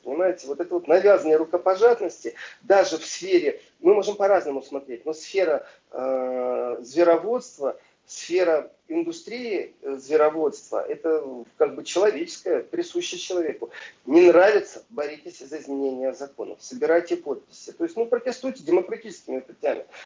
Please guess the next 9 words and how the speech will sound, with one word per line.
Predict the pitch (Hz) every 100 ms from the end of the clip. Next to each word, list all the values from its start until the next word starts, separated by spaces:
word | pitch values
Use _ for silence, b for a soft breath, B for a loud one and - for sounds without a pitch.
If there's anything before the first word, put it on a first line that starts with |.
| -
Но | 139
оскорбление | 165 - 190 185 208 175 147
просто | - 185 - 139
идущего | 147 175 - 127
человека | - 151 160 156
по | 120 131
улице, | 170 220 240 - - - B B B _
э, | - 123
вот | 131 123 139